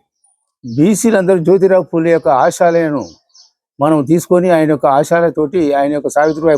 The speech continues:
పూలే యొక్క ఆశయాలతోటి మనం ముందుకు నడుద్దామని మొదటి సంధి మనం యొక్క జ్యోతిరావు పూలే జ-, జయంతి వర్ధంతి సందర్భంగా చెప్పుకుంటున్నాం. ఇప్పటి వరకు కూడా మన యొక్క బ-, బ-, బీసీల వినాదం వినొస్తుంది కానీ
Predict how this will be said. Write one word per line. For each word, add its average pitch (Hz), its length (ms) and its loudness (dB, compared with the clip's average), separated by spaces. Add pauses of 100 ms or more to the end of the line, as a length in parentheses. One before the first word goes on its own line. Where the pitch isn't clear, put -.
పూలే 151 160 0
యొక్క 151 180 -2
ఆశయాలతోటి 139 960 -2 (480)
మనం 139 320 0
ముందుకు 156 180 2
నడుద్దామని 147 560 2
మొదటి 135 320 -2
సంధి 151 240 -6
మనం 143 200 -4
యొక్క 135 180 -6
జ్యోతిరావు 139 500 0
పూలే 131 340 -2 (540)
జ-, 123 260 2
జయంతి 151 360 0
వర్ధంతి 139 440 0
సందర్భంగా 135 500 -2
చెప్పుకుంటున్నాం. 131 560 -6 (580)
ఇప్పటి 175 180 0
వరకు 180 240 2
కూడా 170 400 0 (420)
మన 156 120 -2
యొక్క 175 220 0
బ-, 147 320 2
బ-, 135 340 -2
బీసీల 196 380 0
వినాదం 180 480 2
వినొస్తుంది 180 500 0
కానీ 156 320 0